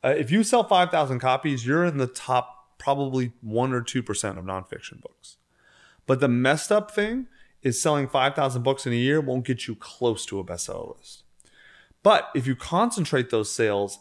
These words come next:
in a week, now you have a really legitimate shot of hitting those lists. And that's the key concept you have to understand for bestseller lists. It's not how many books you sell. It's how many you sell in a given time frame.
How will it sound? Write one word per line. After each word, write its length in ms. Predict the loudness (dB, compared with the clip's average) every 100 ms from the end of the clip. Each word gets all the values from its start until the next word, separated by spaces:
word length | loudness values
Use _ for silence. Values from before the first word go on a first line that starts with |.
| -6
in 80 |
a 80 | -4
week, 540 | -4 -2 -2 -4 -12 -20 _ _ _ -4
now 480 | 0 4 4 4 2
you 180 | 2
have 180 | 2 2
a 80 | 2
really 500 | 0 2 2 2 0
legitimate 540 | 0 0 0 0 -2
shot 320 | -4 -4 -4 -6
of 120 | -8
hitting 260 | -6 -6
those 240 | -8 -10 -12
lists. 460 | -16 -14 -14 -16 _ _ _ _ -20 _
And 180 | 0 2
that's 280 | 4 2 0
the 100 | -4
key 240 | -2 -4
concept 580 | -2 0 -2 0 -4 0
you 60 | 0
have 160 | 0
to 100 | -2
understand 460 | -6 -6 -4 -4 -4
for 80 | -4
bestseller 460 | -4 -2 -4 -4
lists. 260 | -12 -16 -18 _ _ _ _
It's 200 | -6 -4
not 440 | 0 2 2 0 -4
how 260 | -4 0
many 360 | 2 2 2 0
books 340 | 0 -2 -2
you 100 | -6
sell. 480 | -6 -4 -4 -4 -6 _ _ _ _ -2
It's 200 | -2 -2
how 280 | -4 0 2
many 260 | 4 2
you 260 | 0 0 -2
sell 420 | 0 0 2 0
in 160 | 0 -2
a 120 | -2
given 580 | -4 -2 0 0 -2 -4
time 400 | -8 -4 -4 -6
frame. 280 | -12 -20